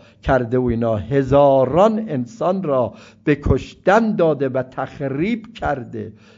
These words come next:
هیچ کدوم از اینا را نمی‌تونن جواب بدن و اینها. پس هم منکر بود، عالمانه شنیده بود از حبیب خدا،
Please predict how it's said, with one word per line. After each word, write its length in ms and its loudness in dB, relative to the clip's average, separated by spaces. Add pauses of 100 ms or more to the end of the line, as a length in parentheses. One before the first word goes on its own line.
هیچ 480 -2
کدوم 280 0
از 160 0
اینا 200 -2
را 120 -2
نمی‌تونن 640 -4
جواب 580 0
بدن 340 -2
و 40 -4
اینها. 540 -6 (440)
پس 280 2
هم 340 4
منکر 920 2
بود، 500 -2
عالمانه 1500 2 (560)
شنیده 480 -6
بود 200 -8
از 180 -6
حبیب 420 -8
خدا، 460 -14